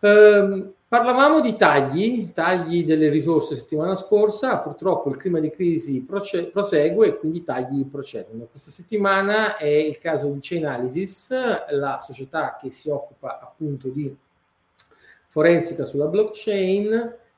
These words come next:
che deve tagliare il cinque per cento del suo staff, circa quaranta cinquanta persone.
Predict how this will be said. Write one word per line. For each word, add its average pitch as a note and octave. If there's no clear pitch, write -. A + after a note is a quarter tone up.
che -
deve D3+
tagliare D#3
il D3+
cinque E3+
per C#3
cento C#3+
del A#2
suo D#3
staff, -
circa C#3+
quaranta C3
cinquanta A#2+
persone. -